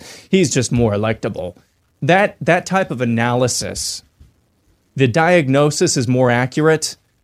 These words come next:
The analysis would be, uh, the same on the, uh, on the right as well. It's just, uh, it, it would just be a little bit different, if that makes sense at all. It, it would, it's the same analysis that we get from squishes on the right,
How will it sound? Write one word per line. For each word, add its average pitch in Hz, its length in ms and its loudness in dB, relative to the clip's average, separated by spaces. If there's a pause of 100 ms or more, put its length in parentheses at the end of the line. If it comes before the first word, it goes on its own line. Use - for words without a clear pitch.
(180)
The 131 220 4
analysis 127 760 0
would 117 220 0
be, 110 380 0 (100)
uh, 107 400 -4
the 117 160 -4
same 117 300 0
on 110 100 -4
the, 104 240 -8
uh, 117 400 -4
on 123 160 0
the 107 100 -6
right 104 380 -8
as 110 160 -8
well. 120 420 0 (180)
It's 127 200 -2
just, 117 180 -6 (640)
uh, 101 400 2 (100)
it, 143 180 -2
it 151 60 2
would 127 180 4
just 117 380 -2
be 117 260 0
a - 80 -8
little 113 220 -2
bit 101 340 -10 (460)
different, 107 420 -4
if 110 100 -12
that 110 140 -6
makes 107 220 -8
sense 107 260 -8
at 110 120 -6
all. 95 240 -4
It, - 500 -6
it 151 160 2
would, 156 240 2
it's - 220 0
the 139 80 -2
same 208 260 4
analysis 147 520 0
that 117 100 -2
we 127 100 2
get 117 260 0
from 110 360 0
squishes 117 520 -2
on 107 100 -4
the 104 100 -6
right, 110 380 -2